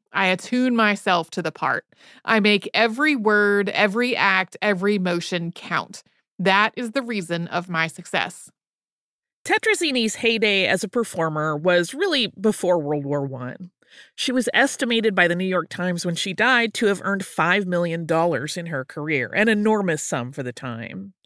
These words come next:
Speaker 2: She had an ongoing feud with Dame Nellie Melba, who we've talked about on the show before, and has an eponymous food of her own, but a very close friendship with Enrico Caruso and other singers of the day.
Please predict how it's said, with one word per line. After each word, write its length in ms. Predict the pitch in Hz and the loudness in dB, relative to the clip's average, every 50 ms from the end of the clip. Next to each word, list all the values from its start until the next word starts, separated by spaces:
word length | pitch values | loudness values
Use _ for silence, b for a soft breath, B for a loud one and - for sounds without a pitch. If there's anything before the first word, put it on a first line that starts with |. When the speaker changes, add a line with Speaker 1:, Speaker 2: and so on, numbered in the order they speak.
| B B B B B B B B | B B B B B B B B
Speaker 2:
She 200 | B - - 254 | B -4 -2 0
had 160 | 220 254 277 | 2 4 4
an 100 | 285 269 | 4 4
ongoing 460 | 262 262 277 285 254 277 277 277 277 262 | 4 2 2 2 0 2 2 2 0 -2
feud 420 | - - 269 302 330 320 269 160 | -4 0 2 4 4 4 4 4
with 200 | 156 170 185 185 | 2 0 -2 0
Dame 280 | - 147 165 170 175 170 | 2 2 2 2 2 2
Nellie 280 | 165 160 170 190 190 | 2 2 2 2 0
Melba, 420 | 202 214 240 262 214 175 135 120 139 | 2 2 2 4 4 4 2 2 2
who 100 | 160 147 | 0 0
we've 160 | 151 160 180 | 0 0 0
talked 300 | - 202 147 147 - - | 0 0 -2 -2 -2 -2
about 160 | 165 147 139 | -2 -2 -2
on 80 | 135 131 | -2 -4
the 80 | 151 | -4
show 200 | 147 - - 139 | -4 0 0 0
before, 520 | 139 143 151 - - 143 139 147 185 202 - | 0 0 -4 -2 0 0 2 0 0 -2 -4
and 300 | - 165 220 262 226 208 | -6 -4 -2 -2 -2 -2
has 240 | 226 180 160 156 151 | -2 0 0 0 0
an 80 | 165 147 | 0 -4
eponymous 500 | 151 - 170 147 139 135 127 131 139 - | -4 -2 -2 -2 -2 -2 -4 -6 -8 -4
food 200 | - 143 139 127 | -4 -4 -4 -4
of 80 | 123 | -4
her 140 | 131 131 135 | -6 -4 -2
own, 280 | 160 196 170 151 156 185 B B B B B B B B | -2 -2 -2 -2 -4 -8 B B B B B B B B
but 220 | 233 247 285 - - | 2 2 2 4 2
a 140 | 269 269 | 2 2
very 340 | 233 214 247 262 285 294 285 | 4 4 4 6 6 2 2
close 320 | - - 277 240 254 254 - | 0 2 2 2 2 2 0
friendship 540 | - 247 240 254 254 - 190 160 151 - | 0 0 0 0 2 2 2 2 2 0
with 120 | - 175 180 | -2 -2 -2
Enrico 400 | 190 180 170 160 160 - 170 160 | -2 -2 -2 -4 0 0 0 -2
Caruso 800 | - - 170 180 233 294 330 330 - 196 170 156 156 156 160 165 | 0 0 0 2 4 4 4 4 4 4 4 4 4 4 2 0
and 220 | - - 185 185 151 | 0 0 -2 -2 0
other 240 | 110 160 160 170 | 0 0 0 0
singers 400 | 165 - - 160 147 143 151 147 | 0 -2 -4 -4 -4 -4 -6 -6
of 60 | - 151 | -4 -6
the 80 | 151 | -6
day. 500 | 139 - 151 135 123 123 117 95 - - | -4 -2 -4 -4 -2 -4 -6 -6 -6 -10